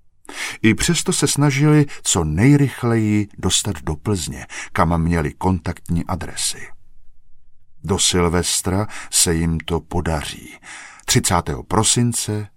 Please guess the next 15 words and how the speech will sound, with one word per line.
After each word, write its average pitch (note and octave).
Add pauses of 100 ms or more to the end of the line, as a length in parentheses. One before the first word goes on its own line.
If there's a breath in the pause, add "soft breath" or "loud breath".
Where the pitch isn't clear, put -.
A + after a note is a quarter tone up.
(120)
jsou E2
na C#2+
místě. - (1200 loud breath)
Docela C3+
rychlost F#2
v -
tak - (120)
těžkých -
podmínkách F2 (320 loud breath)
a C#2+
s C#2+
bolavou D#2+
nohou. - (1500 loud breath)
Získají E3
ubytování D#3+